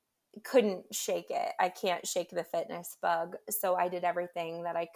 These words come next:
could to get back into the gym and back working out. But I felt like a w-, well-worn machine by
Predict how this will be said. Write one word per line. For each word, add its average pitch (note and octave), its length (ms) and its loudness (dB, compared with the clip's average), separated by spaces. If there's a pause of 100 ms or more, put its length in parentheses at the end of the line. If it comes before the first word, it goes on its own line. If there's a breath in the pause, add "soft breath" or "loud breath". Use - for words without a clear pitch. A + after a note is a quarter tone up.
could F3+ 300 4
to F#3 100 -4
get F3 400 -2
back E3+ 320 6
into F3 340 -4
the F3 100 -4
gym F3 300 -2
and F#3 140 -6
back F3+ 260 0
working F#3+ 320 -2
out. E3+ 260 0
But F3 220 8 (500 loud breath)
I G3+ 80 4
felt A3+ 280 12
like G#3 160 2
a F3+ 100 6
w-, F3 320 -2
well-worn G3+ 800 6
machine E3+ 560 -2
by E3+ 480 6